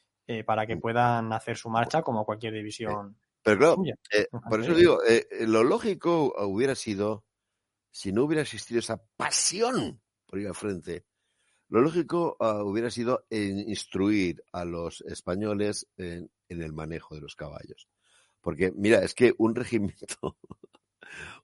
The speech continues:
Speaker 2: un regimiento de infantería de la División Azul, un regimiento de infantería alemán, tenía más caballos que un regimiento de caballería en España. <laughs> Es una
Speaker 1: Claro.
Speaker 2: cantidad de caballos tremenda. Claro,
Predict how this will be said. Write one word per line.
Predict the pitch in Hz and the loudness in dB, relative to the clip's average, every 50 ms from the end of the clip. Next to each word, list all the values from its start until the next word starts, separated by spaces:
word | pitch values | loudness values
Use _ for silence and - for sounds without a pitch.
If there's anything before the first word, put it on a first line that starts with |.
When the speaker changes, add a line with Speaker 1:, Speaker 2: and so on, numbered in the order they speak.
| _ | _
Speaker 2:
un | - 95 104 107 | -2 -2 0 2
regimiento | 117 113 - 107 87 85 82 80 73 - 80 | 2 2 2 0 -2 -2 -2 -4 -6 -6 -4
de | 82 | -4
infantería | 78 73 - 85 80 73 - 82 85 90 92 90 76 73 78 - _ _ _ _ _ | -4 -4 -4 -4 -4 -4 -2 -2 0 2 2 2 2 0 -4 -10 _ _ _ _ _
de | 85 76 73 80 78 | -12 -8 -6 -4 -4
la | 76 78 | -2 -2
División | 78 73 87 95 | -2 -2 -2 -2
Azul, | - 107 104 - | 0 0 0 0
un | - 92 | 0 -2
regimiento | - - 95 92 90 | -4 -2 -2 -2 -2
de | 92 | -2
infantería | 82 80 76 85 85 90 85 | -6 -6 -6 -2 0 0 0
alemán, | 80 78 80 82 82 - _ _ _ _ _ _ _ _ _ _ _ _ _ _ _ _ _ _ _ _ _ _ _ _ _ | 0 0 -2 -4 -4 -6 _ _ _ _ _ _ _ _ _ _ _ _ _ _ _ _ _ _ _ _ _ _ _ _ _
tenía | 78 85 90 101 | -6 -2 0 2
más | 107 110 117 110 | 4 2 2 2
caballos | - 95 92 98 101 107 - - | 2 2 2 4 2 2 2 2
que | 101 | 2
un | 98 95 | 4 4
regimiento | 104 92 110 95 95 90 90 | 2 2 2 2 2 2 2
de | 107 98 | 2 2
caballería | 95 87 85 85 82 92 | 2 2 2 2 2 0
en | 90 85 | 0 0
España. | 82 - - - - 339 | 0 0 0 0 0 0
<laughs> | - - - - - - - - - - - - - 294 - _ _ | -4 -10 -12 -14 -14 -14 -12 -8 -6 -6 -6 -6 -10 -20 -20 _ _
Es | - 262 - - - | -16 -14 -10 -4 0
una | - 120 | 2 4
Speaker 1:
Claro. | 123 160 | 6 4
Speaker 2:
cantidad | 151 - 165 196 | 4 4 4 4
de | 226 - | 4 6
caballos | - 151 143 175 208 220 269 | 6 6 6 8 8 6 4
tremenda. | - 143 156 247 311 427 311 185 107 - - _ _ _ - - - - - - - | 2 2 4 4 4 4 2 -2 -4 -4 -6 _ _ _ -20 -20 -20 -20 -20 -2 2
Claro, | - 131 - - | 4 4 4 2